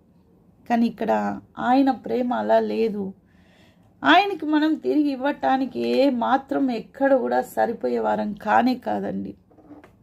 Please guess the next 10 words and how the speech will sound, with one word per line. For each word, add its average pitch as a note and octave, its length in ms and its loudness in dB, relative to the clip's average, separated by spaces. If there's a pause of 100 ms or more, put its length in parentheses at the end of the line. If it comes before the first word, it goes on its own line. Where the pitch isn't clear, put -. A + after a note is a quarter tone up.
(600)
మట్టి, G#3+ 720 0 (400)
దుమ్ము, C#4+ 440 4
ధూళి C#4 440 4
వంటి, C#4+ 640 0 (260)
మురికి D#4 360 2
గుడ్డ D4 300 2
వంటి D4+ 720 2 (260)
వారిగా C4+ 460 4
ఉన్న B3 280 -4
మనల్ని, A3 880 -6